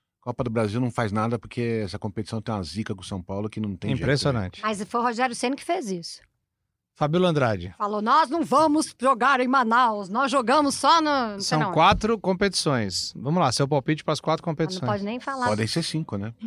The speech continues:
Speaker 2: Podem ser cinco se não classificar.
Speaker 1: Tem que classificar em terceiro no grupo aí pra
Speaker 2: É.
Speaker 1: Sul-Americana.
Speaker 3: Tá. Então, Libertadores classifica em segundo,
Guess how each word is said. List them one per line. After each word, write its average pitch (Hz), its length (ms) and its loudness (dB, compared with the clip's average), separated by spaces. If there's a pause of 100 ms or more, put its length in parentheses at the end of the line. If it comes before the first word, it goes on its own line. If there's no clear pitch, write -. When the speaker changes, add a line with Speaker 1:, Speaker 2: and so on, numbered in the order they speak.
(220)
Speaker 2:
Podem 147 200 0
ser 180 180 0
cinco 190 280 -2
se - 80 -2
não 185 120 0
classificar. 165 1200 0
Speaker 1:
Tem 117 100 -4
que - 40 -10
classificar 113 300 0
em 117 60 0
terceiro 117 400 0
no 113 100 0
grupo 104 260 -2
aí 123 60 0
pra 135 100 -2
Speaker 2:
É. 127 80 0
Speaker 1:
Sul-Americana. 120 500 -4 (680)
Speaker 3:
Tá. 190 260 0 (400)
Então, 311 640 2
Libertadores 202 1160 0
classifica 208 840 -2
em 269 140 0
segundo, 240 680 0